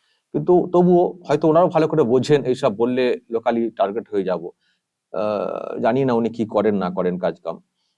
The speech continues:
বা আদৌ বলতে পারবো না আমি কি করেন না করেন এই মুহূর্তে। কিন্তু তাও কিন্তু চুপ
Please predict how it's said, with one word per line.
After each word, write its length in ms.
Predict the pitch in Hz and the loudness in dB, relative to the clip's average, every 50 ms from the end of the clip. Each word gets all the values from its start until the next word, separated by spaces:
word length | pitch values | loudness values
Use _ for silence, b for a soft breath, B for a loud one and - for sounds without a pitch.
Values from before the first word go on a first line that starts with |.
| _ _ _ _ _ - | _ _ _ _ _ -2
বা 200 | 95 95 92 90 | 2 2 2 2
আদৌ 300 | 90 101 104 101 98 98 - - - - - _ _ - - - - - - - _ - 117 | 2 2 2 0 0 -2 -6 -12 -16 -18 -20 _ _ -20 -20 -20 -20 -20 -20 -20 _ -10 -6
বলতে 160 | 120 127 147 | -2 0 2
পারবো 140 | 185 165 123 | 2 2 2
না 80 | 104 98 | 0 -4
আমি 80 | 95 | -6
কি 120 | 92 104 98 | -8 -8 -4
করেন 260 | - 92 90 95 90 | -2 -2 -2 -2 -4
না 120 | 85 87 | -4 -6
করেন 200 | 87 92 92 90 90 | -4 -4 -4 -4 -4
এই 80 | 85 | -6
মুহূর্তে। 360 | 87 87 87 87 87 - 87 82 - _ _ _ _ _ _ _ _ _ _ _ _ _ _ _ _ _ _ _ _ _ _ _ - | -6 -8 -10 -12 -12 -14 -18 -20 -20 _ _ _ _ _ _ _ _ _ _ _ _ _ _ _ _ _ _ _ _ _ _ _ -8
কিন্তু 180 | 139 131 170 165 - - - - - - - - B B B B B B B B B _ _ _ _ _ _ _ _ _ | -4 0 0 0 0 -2 -8 -14 -14 -16 -18 -20 B B B B B B B B B _ _ _ _ _ _ _ _ _
তাও 180 | - - 160 160 | 0 0 0 0
কিন্তু 300 | 160 202 196 185 180 185 | 0 -2 -2 -2 -4 -6
চুপ 140 | 202 214 | -6 -6